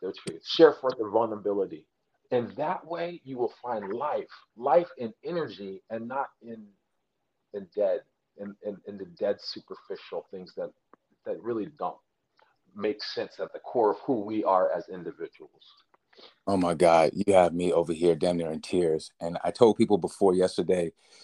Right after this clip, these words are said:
Speaker 2: or not yesterday, but I told people on the last episode, I said, "You know what? I want this space to be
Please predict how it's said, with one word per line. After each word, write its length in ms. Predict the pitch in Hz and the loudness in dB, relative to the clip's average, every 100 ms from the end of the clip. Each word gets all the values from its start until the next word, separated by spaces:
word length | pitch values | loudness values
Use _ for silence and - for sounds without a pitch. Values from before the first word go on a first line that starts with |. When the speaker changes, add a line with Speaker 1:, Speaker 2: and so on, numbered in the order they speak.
| - - - | -20 -18 0
Speaker 2:
or 40 | 117 | 2
not 120 | 92 | 2
yesterday, 280 | 110 113 98 | 2 2 4
but 140 | 101 | 4
I 40 | |
told 220 | 123 113 - _ _ - | 6 4 2 _ _ -6
people 280 | 123 117 98 | -4 -4 -4
on 100 | 98 | -6
the 80 | |
last 300 | 98 98 95 82 | -4 -4 -6 -8
episode, 440 | 92 98 - 95 | -8 -8 -4 -2
I 60 | 90 | -2
said, 200 | - 82 | -6 -8
"You 80 | 98 | -2
know 140 | 101 | 0
what? 160 | 101 - _ _ _ _ _ _ _ _ _ _ - | 0 -2 _ _ _ _ _ _ _ _ _ _ 4
I 120 | 123 | 4
want 340 | 120 113 120 113 | 6 2 0 -2
this 180 | 107 | -6
space 440 | - 120 107 101 - | -4 0 0 -2 -10
to 120 | 95 | -8
be 460 | 110 107 104 98 | -2 -2 0 -4